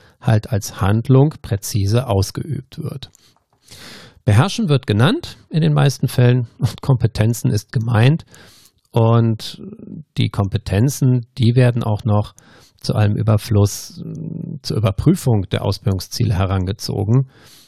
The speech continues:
Und auch die Begrifflichkeiten Fähigkeit und Fertigkeit werden komplett durcheinander gebracht. Und an keinster Stelle wird vor der Bewertung von beruflichen Abschlüssen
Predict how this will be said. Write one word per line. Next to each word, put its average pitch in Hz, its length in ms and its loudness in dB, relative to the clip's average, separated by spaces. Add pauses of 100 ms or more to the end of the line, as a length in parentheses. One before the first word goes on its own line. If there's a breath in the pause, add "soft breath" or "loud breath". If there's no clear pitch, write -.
(140)
Und 110 140 2
auch 95 120 0
die 113 100 0
Begrifflichkeiten 110 800 0
Fähigkeit 113 800 2
und - 160 -8
Fertigkeit 101 800 -2
werden - 600 -6
komplett - 540 -2
durcheinander 98 540 0
gebracht. - 560 -10 (580 loud breath)
Und 107 180 0
an 90 120 0
keinster - 480 -2
Stelle 120 460 0
wird 110 420 0 (520)
vor - 240 -4
der 98 140 -2
Bewertung 110 540 -4
von 156 200 0
beruflichen 131 580 -2
Abschlüssen 117 640 -2